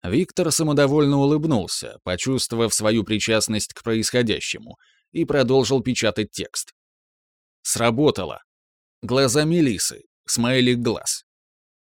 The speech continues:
Едва он отправил сообщение, как почти мгновенно пришел ответ. «Ну, если ты про те глаза, что я думаю, то там как минимум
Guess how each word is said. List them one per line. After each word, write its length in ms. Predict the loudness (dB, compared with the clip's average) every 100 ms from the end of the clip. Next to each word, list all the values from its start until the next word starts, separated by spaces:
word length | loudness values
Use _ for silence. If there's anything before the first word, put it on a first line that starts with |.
| _ _
Едва 380 | -4 0 2 2
он 120 | 2
отправил 460 | 0 0 2 4 4
сообщение, 840 | 4 2 2 0 0 0 -2 -6
как 160 | -8 -6
почти 380 | -2 -2 -2 0
мгновенно 600 | 0 0 2 2 2 0
пришел 380 | 0 0 2 2
ответ. 440 | 2 -2 -10 -18 -20 _ _ _ _ _ _ _ _ -8
«Ну, 280 | -2 0 2
если 360 | 2 2 0
ты 140 | 0 0
про 180 | 0
те 180 | 0 0
глаза, 460 | 2 2 4 2 2
что 200 | 2 2
я 160 | 2
думаю, 460 | 4 2 0 -2 -8 -4
то 140 | -2
там 220 | 0 -2
как 200 | 0 -2
минимум 540 | 0 2 2 2 0